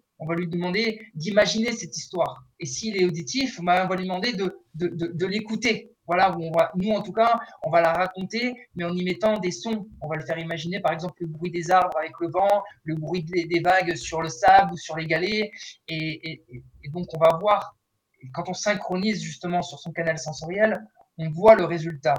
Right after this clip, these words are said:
final, il est optimal, c'est-à-dire que l'info-, que l'information a été retenue par, par cet enfant. Si on est à côté de la plaque, par exemple,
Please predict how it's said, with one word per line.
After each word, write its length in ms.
final, 560
il 140
est 120
optimal, 540
c'est-à-dire 460
que 80
l'info-, 400
que 100
l'information 580
a 80
été 180
retenue 680
par, 340
par 200
cet 180
enfant. 280
Si 160
on 100
est 40
à 100
côté 260
de 80
la 120
plaque, 340
par 120
exemple, 360